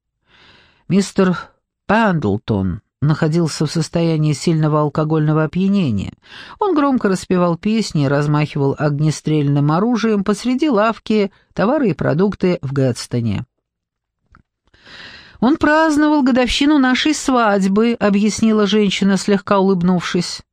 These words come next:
«Это объясняет выбор романтических песен», сказал Чарли.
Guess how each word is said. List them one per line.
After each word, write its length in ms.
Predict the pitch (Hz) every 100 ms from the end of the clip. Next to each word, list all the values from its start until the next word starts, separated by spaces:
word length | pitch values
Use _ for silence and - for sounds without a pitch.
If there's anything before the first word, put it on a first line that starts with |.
| _ _ _ _ - - - _ -
«Это 380 | 233 - 226 220
объясняет 920 | 202 185 190 - 160 151 139 127 -
выбор 440 | 135 196 233 262
романтических 960 | 196 147 135 120 196 - 185 - 156 - -
песен», 680 | 127 120 113 - 117 107 - -
сказал 460 | - 127 123 120
Чарли. 640 | - 123 110 107 101 104